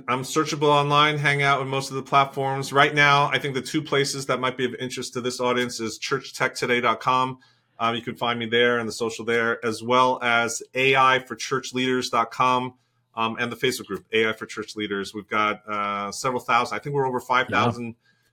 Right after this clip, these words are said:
Speaker 1: As of
Speaker 2: Yeah.
Speaker 1: today, over five thousand people, um, just trading notes, learning,
Speaker 2: Yeah.
Speaker 1: um, about A I together for ministry in the A I for Church Leaders Facebook group. So hit me up in one of those places. And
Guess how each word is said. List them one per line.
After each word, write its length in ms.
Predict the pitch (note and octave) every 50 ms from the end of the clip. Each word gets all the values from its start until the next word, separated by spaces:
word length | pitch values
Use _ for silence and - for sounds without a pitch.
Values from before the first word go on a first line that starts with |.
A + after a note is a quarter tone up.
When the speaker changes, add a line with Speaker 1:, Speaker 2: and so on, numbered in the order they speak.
| _ -
Speaker 1:
As 200 | A#2+ C3 C3+ C3
of 80 | G2+
Speaker 2:
Yeah. 60 | G#2
Speaker 1:
today, 240 | A#2 C3+ C#3 C#3 B2+
over 180 | A#2 A2+ A#2 A#2
five 260 | - - B2 B2+ B2
thousand 300 | - B2+ B2 B2 - A2+
people, 580 | - - B2+ B2 B2 A#2+ A2 A2 G#2+ G#2 - -
um, 360 | G#2+ G#2+ G#2+ G#2+ G#2+ G#2 G#2+
just 160 | G#2 A2 -
trading 420 | - - - C3 C3 C3 B2+ A#2+ A#2
notes, 480 | A#2+ B2 B2+ B2+ A#2 - - - -
learning, 600 | A2 G#2 A2+ A#2+ B2 B2 B2 B2 B2 B2 B2 B2 - A2+
Speaker 2:
Yeah. 120 | A2 A2
Speaker 1:
um, 240 | A2 A2 A2 A2 - -
about 380 | G#2+ - B2 A#2+ A2+ - -
A 120 | A#2+ A#2 A#2
I 120 | A#2 A2+
together 540 | A2 - - B2 G#2+ G#2 A#2+ A#2+ A#2 A2 G#2
for 300 | - - _ A#2+ A#2 A#2
ministry 540 | A2+ A2+ A2+ A2+ - - G#2 G#2 G#2 G#2 G2
in 100 | G#2+ G#2+
the 100 | G#2 G2+ - A2+
A 120 | A#2 A#2+
I 120 | A#2 A#2 A2
for 160 | - - G#2
Church 400 | - - - A#2+ A2+ A2 - -
Leaders 600 | A#2 A2+ A2+ A2+ A2+ A2 G#2+ G#2+ G#2+ - - - _ _ _ _ _ _ _ -
Facebook 300 | B2+ A#2+ A#2+ - G#2+ -
group. 220 | G#2 F2+ - -
So 440 | - - A2 G#2+ G#2+ G#2 G#2 G#2 G2+
hit 160 | - F3 F3+
me 120 | E3 F3 E3+
up 120 | D#3+ D#3
in 80 | E3 D3+
one 120 | D3+ D3
of 60 | D3+
those 140 | D3 D3 D3
places. 420 | D3 - C#3+ C#3+ C#3+ E3 D#3 D3 C#3+
And 260 | B2+ A#2+ B2 A#2+